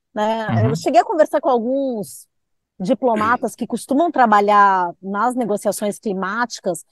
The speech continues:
Speaker 1: eles falaram que, num primeiro momento, não houve nenhuma mudança de postura do Brasil,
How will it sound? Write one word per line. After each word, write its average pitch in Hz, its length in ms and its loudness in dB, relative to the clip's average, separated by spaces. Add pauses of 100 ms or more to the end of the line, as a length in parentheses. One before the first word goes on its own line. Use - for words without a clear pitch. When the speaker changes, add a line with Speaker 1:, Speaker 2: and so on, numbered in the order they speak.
(220)
Speaker 1:
eles - 180 -4
falaram 254 360 6
que, - 100 0
num 539 160 -2
primeiro 247 340 0
momento, 214 520 -2
não 277 120 2
houve 311 280 6
nenhuma 320 260 4
mudança 330 380 0
de 277 100 2
postura 311 640 0
do 254 100 2
Brasil, 240 680 2